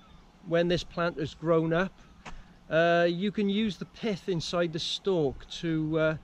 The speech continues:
thicken s-, soups and stews. Um, you could use the leaf as a tea, and also you could use the petals, the nice pink petals, as a salad,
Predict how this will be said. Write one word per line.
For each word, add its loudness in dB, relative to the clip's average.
thicken 2
s-, -8
soups -8
and -4
stews. -2
Um, 2
you -8
could -4
use -2
the 0
leaf -2
as -4
a -6
tea, -2
and 2
also 2
you -4
could -2
use -2
the -6
petals, -4
the -6
nice 0
pink -8
petals, -6
as -4
a -6
salad, -2